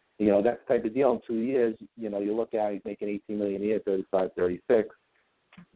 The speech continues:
Maybe it's not looking as good anymore. But the way the N B A cap is going up every year, sixteen, seventeen million, I mean, you have a guy,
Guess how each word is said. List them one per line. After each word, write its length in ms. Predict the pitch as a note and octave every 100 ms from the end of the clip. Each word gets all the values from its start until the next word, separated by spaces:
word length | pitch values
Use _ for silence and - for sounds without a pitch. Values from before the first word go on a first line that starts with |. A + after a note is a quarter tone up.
| G#2+
Maybe 240 | G#2+ G2 G2
it's 180 | F#2+ G#2+
not 180 | F#2+
looking 260 | F#2+ - F2
as 140 | F2 -
good 180 | G2+ F2
anymore. 480 | D2+ D#2 D2+ D#2 - _ _ _ -
But 280 | C#3+ B2 - _ _ _ _ _ _ _ -
the 80 | A2
way 120 | C3+
the 140 | B2+
N 80 | B2+
B 180 | A2+ A2+
A 100 | A#2
cap 320 | - B2 B2+ -
is 100 | G2
going 280 | G#2 G2 F#2+
up 180 | A#2+ -
every 240 | F#2+ F2+
year, 320 | F2+ F2+ F2+ F#2+ _ _ _ _ _
sixteen, 380 | C#3+ - - A#2
seventeen 340 | B2+ A2+ A2
million, 320 | A#2 C3+ G#2+ F#2 _ _ _ -
I 40 | A#2
mean, 100 | A2
you 80 |
have 100 | B2+
a 40 | A#2
guy, 360 | B2 B2 A#2+